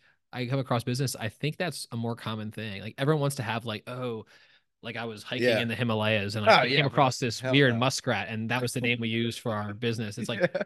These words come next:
Speaker 1: well, no, it just kinda sounded cool, so I
Speaker 2: Yeah,
Speaker 1: picked
Speaker 2: that's,
Speaker 1: it.
Speaker 2: I think that's what everybody is. Dude, now though, there's, there's a couple companies around me. I might have to start sending out some cease and desists. There's Hydro Men, which, I mean, I don't know. It's not, I guess hydro, it's just, it just means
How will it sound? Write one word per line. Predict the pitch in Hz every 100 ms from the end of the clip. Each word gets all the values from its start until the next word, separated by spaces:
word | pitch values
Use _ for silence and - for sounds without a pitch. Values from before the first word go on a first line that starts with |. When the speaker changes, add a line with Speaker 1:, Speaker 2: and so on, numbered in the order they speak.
| -
Speaker 1:
well, | 151
no, | 143 127
it | 110 117
just | 131 -
kinda | - 127
sounded | - 127 120 107 -
cool, | 110
so | 104 139
I |
Speaker 2:
Yeah, | 147
Speaker 1:
picked | 147 160
Speaker 2:
that's, |
Speaker 1:
it. | - 165
Speaker 2:
I |
think | 202
that's | 185
what | 131
everybody | 117 123 107
is. | 107 - - -
Dude, | 226 147
now | 147 247
though, | 262 247
there's, | - 165 160 -
there's | 156 185
a |
couple | 214 190 170
companies | 151 156 160 139
around | 120 110 110
me. | 113 110 113 _ _ -
I |
might | 147
have | 139 123
to | 120
start | - 123
sending | - 123
out | 120
some | - 107
cease | - 135 135
and | 123
desists. | 101 98 - 120 101 - - - - _ _ _
There's | 117 113
Hydro | - - 131 143 170
Men, | 170 165 185 208 254 _ _ _ _ _ -
which, | 123
I | 117
mean, | 110
I | 107
don't | 104
know. | - 76
It's | - -
not, | 92 - _ _ _ _ _ _ - -
I | -
guess | 123 -
hydro, | 101 113 - -
it's | -
just, | - -
it | 110
just | - -
means | 98